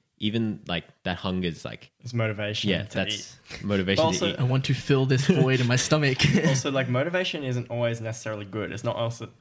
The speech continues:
Speaker 2: always like, "I want to do this," you know, like, if you have an assignment and you're like, "It's due tomorrow," that motivates you, but, like, not in, like, a good
Speaker 3: Not in a good way. That's
Speaker 2: It's
Speaker 3: a bad
Speaker 2: like,
Speaker 3: motivation.
Speaker 2: "Oh, I have
Speaker 1: Stresses
Speaker 2: to get
Speaker 1: you.
Speaker 2: this done."
Speaker 1: Yeah,
Speaker 3: Yeah.
Speaker 1: I feel like, so motivation is, is not something that I feel like should be relied on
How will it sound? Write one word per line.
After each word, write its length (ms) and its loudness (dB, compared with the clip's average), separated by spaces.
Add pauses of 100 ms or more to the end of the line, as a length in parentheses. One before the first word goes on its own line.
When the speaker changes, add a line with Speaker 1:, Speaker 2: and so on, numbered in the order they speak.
Speaker 2:
always 520 -2
like, 240 -8
"I 100 -6
want 260 -6
to 80 -18
do 180 -6
this," 240 -12
you 80 -8
know, 140 -4
like, 180 -6
if 320 -12
you 60 4
have 100 2
an 60 0
assignment 460 -2
and 40 -8
you're 80 -8
like, 100 -12
"It's 120 -12
due 160 -4
tomorrow," 500 -6 (300)
that 140 4
motivates 520 2
you, 80 -6
but, 140 -4
like, 160 -8
not 220 -2
in, 60 -8
like, 120 -8
a 60 -8
good 420 2
Speaker 3:
Not 100 6
in 120 6
a 40 6
good 180 6
way. 120 2
That's 160 2
Speaker 2:
It's 100 2
Speaker 3:
a 40 4
bad 100 6
Speaker 2:
like, 140 6
Speaker 3:
motivation. 200 6
Speaker 2:
"Oh, 20 4
I 20 4
have 100 4
Speaker 1:
Stresses 320 2
Speaker 2:
to 40 -2
get 100 2
Speaker 1:
you. 60 -2
Speaker 2:
this 120 -8
done." 320 -6
Speaker 1:
Yeah, 120 2
Speaker 3:
Yeah. 200 4
Speaker 1:
I 80 0
feel 180 -2
like, 240 -2 (240)
so 140 0
motivation 760 2
is, 360 -8
is 200 -6
not 220 -2
something 380 -4
that 320 -10 (580)
I 60 -4
feel 160 0
like 120 0
should 200 0
be 120 0
relied 600 -2
on 260 -6